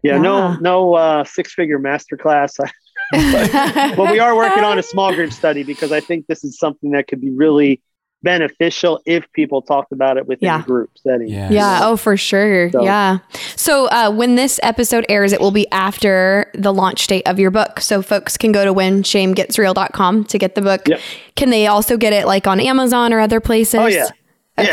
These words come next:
Speaker 1: Amazon's the best place, but the links are all on that website.
Speaker 2: Okay.
Speaker 1: Um,
Speaker 3: Good.
Speaker 1: so, and, you know, you can, you can download, uh, you can download the first chapter for free if you just wanna, you know, preview it or whatever. So,
Speaker 2: Nice.
Speaker 1: but yeah, ev-, all the links are there, and Amazon's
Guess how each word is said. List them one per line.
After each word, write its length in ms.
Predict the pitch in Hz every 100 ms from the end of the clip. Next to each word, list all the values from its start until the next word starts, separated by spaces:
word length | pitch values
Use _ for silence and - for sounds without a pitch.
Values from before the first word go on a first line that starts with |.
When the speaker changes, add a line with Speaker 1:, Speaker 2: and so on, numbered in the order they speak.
| 175
Speaker 1:
Amazon's 420 | 214 180 190 156
the 60 |
best 260 | 151 170 -
place, 180 | 165 151
but 200 | - 151
the 100 | 170
links 300 | 180 190 -
are 100 | 160
all 200 | 160 151
on 100 | 151
that 160 | 135 131
website. 520 | 139 131 143 135 - _ -
Speaker 2:
Okay. 320 | 214 214 170
Speaker 1:
Um, 140 | 123
Speaker 3:
Good. 260 | 120 113 107
Speaker 1:
so, 340 | - 123 123 -
and, 280 | 170 165
you 100 | 180
know, 60 | 170
you 140 | 160 160
can, 240 | 165 143
you 100 | 151
can 120 | 151 139
download, 480 | 151 151 151 151
uh, 360 | 143 139 135 131 - _ - - - -
you 80 | 156
can 140 | 170
download 400 | 151 156 160 156
the 60 | 143
first 240 | 156 147 -
chapter 280 | 147 143
for 160 | 143 135
free 480 | - 151 147 143 135
if 120 | 123
you 80 | -
just 200 | 123 131
wanna, 300 | 135 127 123
you 140 | 120 127
know, 80 | 113
preview 500 | - 147 127 135 131
it 60 |
or 60 | 127
whatever. 340 | 123 123 120
So, 160 | 123 127
Speaker 2:
Nice. 600 | 208 190 165 160 - - - _
Speaker 1:
but 180 | 127 127
yeah, 220 | 143 131
ev-, 100 | 151
all 180 | 165 156
the 60 | 147
links 280 | 131 127 -
are 40 |
there, 240 | 120 120 120
and 120 | 120
Amazon's 480 | 165 175 139 127 110